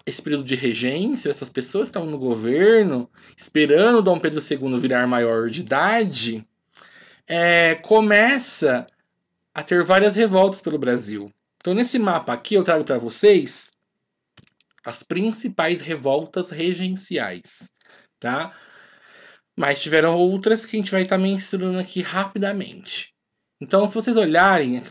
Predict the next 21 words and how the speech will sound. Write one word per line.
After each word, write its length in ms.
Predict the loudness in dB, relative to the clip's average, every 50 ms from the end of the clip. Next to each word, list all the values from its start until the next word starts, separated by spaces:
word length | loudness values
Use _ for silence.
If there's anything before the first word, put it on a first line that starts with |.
| _ _
a 120 | -8 -4
parte 360 | 0 2 2 2 0 -2 -6
em 60 | -6
amarelo 960 | -6 -4 -4 -2 -2 -2 0 0 0 2 2 4 2 2 2 -2 -6 -8 -12 -14 _ _ _ _ _ _ _ _ _ _ _ _ _ _
da 60 | -16
região, 840 | -12 -10 -10 -10 -8 -10 -8 -6 -2 0 0 0 0 -2 -4 -8 _ _ _ _
que 100 | -10 -8
hoje 160 | -8 -6 -4
em 60 | -6 -4
dia 160 | -4 -6 -8
seria 220 | -6 -6 -6 -4
o 20 | -4
Amazonas, 1000 | -4 -4 -6 -6 -6 -8 -8 -6 -2 -2 0 0 0 0 0 -2 -2 -4 -8 -10
a 20 |
região 240 | -10 -10 -8 -6 -6
do 100 | -6 -8
Pará, 720 | -8 -8 -8 -8 -6 -6 -6 -4 0 0 0 0 -2 -4 -8 -16 -20 -20 _ _ _ _ _ _
vai 140 | 0 2 2
ocorrer 600 | 0 -2 0 -2 -2 0 0 0 0 0 -2 -2 -8
a 80 | -12
cabanagem 1040 | -12 -8 -10 -6 -6 -4 -4 -4 -4 -2 -2 -2 -2 -2 -4 -6 -8 -8 -10 -14 -16